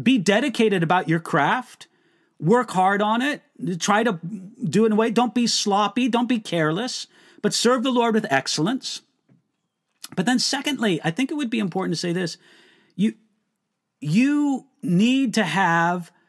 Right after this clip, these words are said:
integrity as a believer in your character and hopefully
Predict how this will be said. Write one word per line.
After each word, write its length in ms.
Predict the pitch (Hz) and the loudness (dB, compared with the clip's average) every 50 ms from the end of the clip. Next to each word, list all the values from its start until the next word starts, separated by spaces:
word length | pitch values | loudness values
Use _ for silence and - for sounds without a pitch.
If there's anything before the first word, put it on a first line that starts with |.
| _ _ _ _ _ | _ _ _ _ _
integrity 1120 | 165 175 185 165 - - - - - 285 302 302 226 202 190 165 147 131 127 127 139 180 - - | 2 2 2 2 0 -4 -6 -2 0 0 0 2 2 2 2 2 4 2 2 2 2 0 0 2
as 260 | 165 196 208 226 180 | 2 2 2 2 0
a 60 | 208 | 0
believer 380 | 180 196 175 175 196 185 156 156 | 0 2 2 2 2 2 0 0
in 180 | - 180 190 202 | 0 0 2 2
your 100 | 208 208 | 0 -2
character 800 | - - 240 262 269 262 208 - - - 113 98 104 143 165 - _ _ _ _ _ _ _ _ _ _ _ - | -2 -4 -2 0 0 0 0 -2 -4 -8 -8 -8 -6 -10 -10 -14 _ _ _ _ _ _ _ _ _ _ _ 2
and 120 | 185 202 | 2 4
hopefully 460 | 175 247 302 254 - - 247 233 202 | 4 2 0 0 -2 0 0 0 0